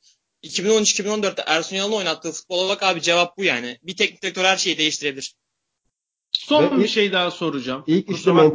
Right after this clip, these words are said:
Speaker 3: mentaliteden
Speaker 2: Fırat'cığım.
Speaker 3: başlamak. Yok, yok, ne demek abi? İlk işte mentaliteden başlamak olacak kesinlikle. Ama
Speaker 1: Aynen.
Speaker 3: ben şunu ş-, net söyleyebilirim. Elif ve Barış daha fazla forma giyemez kolay kolay.
Speaker 1: Evet, ben Ozan Tufan'ın da döneceğini düşünüyorum
Speaker 3: O,
Speaker 1: ya. Ozan Tufan çünkü
Speaker 3: kesinlikle.
Speaker 1: Ersun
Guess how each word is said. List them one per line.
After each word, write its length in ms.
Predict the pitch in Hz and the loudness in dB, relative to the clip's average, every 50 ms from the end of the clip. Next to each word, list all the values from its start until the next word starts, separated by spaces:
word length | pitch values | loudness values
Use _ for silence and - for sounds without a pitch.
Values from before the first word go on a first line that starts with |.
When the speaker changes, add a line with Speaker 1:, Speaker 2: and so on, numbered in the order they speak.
| 160 | 4
Speaker 3:
mentaliteden 220 | 165 156 - 160 143 | 0 2 2 0 2
Speaker 2:
Fırat'cığım. 180 | 143 135 127 120 | 2 2 2 2
Speaker 3:
başlamak. 460 | 120 113 117 - 120 113 113 - 120 | 0 -2 -2 -2 -4 -4 -4 -2 0
Yok, 180 | 120 117 113 | 0 0 0
yok, 160 | 131 123 113 - | -2 -6 -4 -2
ne 100 | 117 120 | -2 -2
demek 200 | 117 104 92 87 | -2 -4 -6 -8
abi? 220 | 90 95 - 135 | -10 -8 -4 -4
İlk 140 | 139 139 143 | -4 -2 -4
işte 220 | 147 139 - 147 | -4 0 2 4
mentaliteden 600 | 139 135 131 123 131 143 131 - 127 110 107 104 | 4 4 4 4 2 2 2 2 2 0 2 2
başlamak 340 | 104 101 - 110 107 101 110 | 0 -2 -2 -4 -4 -2 0
olacak 300 | 107 107 98 113 107 110 | 0 0 0 0 -4 -4
kesinlikle. 440 | 107 98 - 104 101 92 90 82 - _ _ _ _ _ _ _ _ - | -6 -6 -4 -4 -4 -4 -6 -10 -10 _ _ _ _ _ _ _ _ 2
Ama 280 | 131 147 175 190 - - | 4 6 6 6 4 2
Speaker 1:
Aynen. 220 | 147 147 143 135 127 _ - - | 0 -4 -4 -4 -8 _ -2 0
Speaker 3:
ben 200 | 139 147 151 - - - - - 139 | 2 2 2 -2 -8 -14 -12 -10 -8
şunu 240 | - - 160 156 151 | -2 0 2 2 2
ş-, 140 | 147 - - - | 0 -4 -12 -4
net 260 | 95 139 156 160 160 | 2 4 4 4 4
söyleyebilirim. 560 | - - 147 139 151 151 156 151 147 180 - - _ _ _ _ _ _ _ _ _ _ _ _ _ _ _ - | 2 -2 0 0 0 0 0 0 -2 -4 -6 -10 _ _ _ _ _ _ _ _ _ _ _ _ _ _ _ 0
Elif 320 | 127 135 143 151 151 - - | 2 2 4 2 0 0 2
ve 160 | 151 151 - | 2 4 4
Barış 240 | 143 143 143 143 - | 4 2 2 0 0
daha 140 | 131 131 | -2 0
fazla 240 | 135 143 139 135 131 | 2 2 0 0 0
forma 280 | 127 - 139 131 127 127 | 0 0 0 0 2 0
giyemez 280 | 123 127 123 117 113 | 0 0 -2 -2 -4
kolay 200 | 117 113 98 95 | -6 -8 -10 -10
kolay. 160 | 95 78 - - _ _ _ _ _ _ _ _ _ _ _ _ _ _ _ _ _ _ _ - - _ _ _ _ _ - | -12 -14 -18 -20 _ _ _ _ _ _ _ _ _ _ _ _ _ _ _ _ _ _ _ -20 -20 _ _ _ _ _ -6
Speaker 1:
Evet, 200 | 139 139 135 131 131 - | -4 -4 -4 -4 -2 -2
ben 100 | 156 170 | -2 -2
Ozan 300 | - 170 156 170 175 175 | 0 0 0 0 0 -2
Tufan'ın 280 | 170 185 170 185 196 196 | -2 -6 -6 -4 -4 -2
da 80 | 185 | -2
döneceğini 360 | 156 160 160 156 151 165 175 180 | -2 -4 -4 -2 -2 -4 -4 -4
düşünüyorum 320 | 170 - 143 123 127 131 | -6 -6 -2 0 0 0
Speaker 3:
O, 20 | 123 | 0
Speaker 1:
ya. 60 | - - | -2 -4
Ozan 280 | 139 139 - 143 147 | -6 -4 -4 -6 -6
Tufan 240 | - - 147 - 160 | -8 -8 -6 -4 -4
çünkü 60 | 143 | 0
Speaker 3:
kesinlikle. 220 | 139 143 139 139 - | 2 4 4 4 4
Speaker 1:
Ersun 200 | 143 139 - | 2 0 0